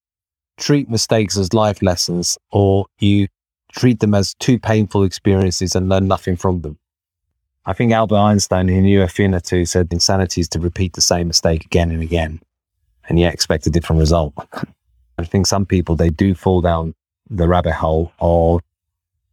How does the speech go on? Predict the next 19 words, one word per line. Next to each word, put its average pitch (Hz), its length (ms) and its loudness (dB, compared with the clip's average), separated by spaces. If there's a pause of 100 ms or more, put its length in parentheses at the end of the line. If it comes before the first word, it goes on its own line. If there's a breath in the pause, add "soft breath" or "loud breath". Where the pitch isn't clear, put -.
(260)
constantly 92 420 -2
repeating 101 320 0
the 90 80 0
same 85 220 -4
mistake 92 340 -2
because 87 140 -6
they, 95 160 -2 (100)
'cause 90 120 -10
they 98 100 0
haven't 110 300 0
done 101 140 2
an 101 100 0
audit. 101 380 0 (380)
They 92 60 -8
haven't 98 220 0
analyzed 98 440 0
what 98 160 -2
went 92 240 2
wrong 85 360 0